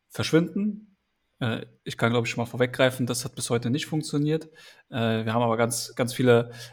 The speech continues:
interessante Wege gefunden, wie ich damit umgehen kann. Ich trage zum Beispiel jetzt immer einen Ring, das ist auch tatsächlich der Ringfinger.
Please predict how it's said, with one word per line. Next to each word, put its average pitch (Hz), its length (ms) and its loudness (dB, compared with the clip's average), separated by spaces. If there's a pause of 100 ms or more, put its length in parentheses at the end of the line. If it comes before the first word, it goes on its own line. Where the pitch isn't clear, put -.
(100)
interessante 151 1080 6
Wege 185 380 4
gefunden, 175 500 -2
wie 147 80 -4
ich 147 100 -6
damit 139 200 0
umgehen 185 200 -2
kann. 135 140 -4
Ich 120 80 -6
trage 151 180 -4
zum - 120 -8
Beispiel 135 260 -2
jetzt 135 220 -4
immer 175 160 0
einen 147 180 0
Ring, 156 260 0
das 147 160 -6
ist - 140 -10
auch 127 120 -10
tatsächlich 135 360 -4
der 120 120 0
Ringfinger. 170 520 -2